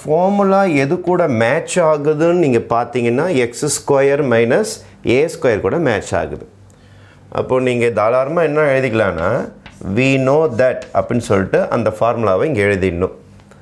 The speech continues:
எழுதிட்டு, இதான் நம்மளுக்கு எக்ஸ், இதான் நம்மளுக்கு ஏ. அப்போ அதே ஃபார்முலா பார்த்து அப்படியே எழுத வேண்டியது தான். X by two, X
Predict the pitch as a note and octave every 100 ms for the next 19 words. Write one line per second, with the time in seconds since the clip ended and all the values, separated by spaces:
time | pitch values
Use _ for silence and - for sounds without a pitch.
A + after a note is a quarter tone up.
0 | - - - - - - A2+ B2+ G#2+ -
1 | G#2 D#3+ G#3 C3 C#3+ F3 E3 C3 G#2 G#2+
2 | G#2+ - - E3+ C#3 C#3 C#3 A2 F#2 D3
3 | A2 A2 A2 - - - C3+ E3+ C3 C#3
4 | D#3 F3 F#3+ F#3 D3 D3 C#3 A#2+ A#2 A#2+
5 | C3 A2+ A#2+ A2+ G#2+ F#2+ F#2 G2 - A2
6 | - - A2 A#2 A2 A2 - A#2+ - -
7 | - - - A2